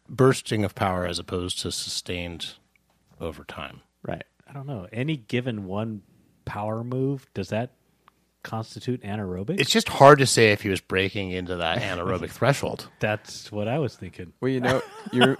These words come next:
Speaker 2: you remember the rules of
Speaker 1: But I
Speaker 2: zombie
Speaker 1: don't wanna hide behind that. I think overall, in the spirit of the question, the answer is anaerobic.
Speaker 3: Right.
Speaker 2: Well, you remember the rules of Zombieland, right?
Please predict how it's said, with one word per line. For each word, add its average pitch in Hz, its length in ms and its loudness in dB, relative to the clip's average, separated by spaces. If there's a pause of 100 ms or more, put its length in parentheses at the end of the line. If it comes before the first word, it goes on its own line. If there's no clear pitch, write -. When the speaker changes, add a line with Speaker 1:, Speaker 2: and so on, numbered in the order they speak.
(240)
Speaker 2:
you 131 80 4
remember 147 320 4
the 123 100 6
rules 120 340 2
of 110 140 -2
Speaker 1:
But 160 120 12
I 165 40 12
Speaker 2:
zombie 190 120 12
Speaker 1:
don't 220 100 8
wanna 226 180 12
hide 147 300 8
behind 113 380 8
that. 82 200 0
I 123 120 6
think 165 340 4
overall, 117 960 10
in 110 160 2
the 98 160 4
spirit 131 520 2
of 101 160 0
the 95 100 -4
question, 87 520 -2
the 78 120 -12
answer 82 360 -8
is 73 100 -8
anaerobic. 78 600 -12 (120)
Speaker 3:
Right. - 260 -20 (580)
Speaker 2:
Well, 123 100 -2
you 117 60 2
remember 123 400 0
the 104 120 0
rules 107 240 0
of 92 100 -6
Zombieland, 92 600 -2
right? 92 260 -4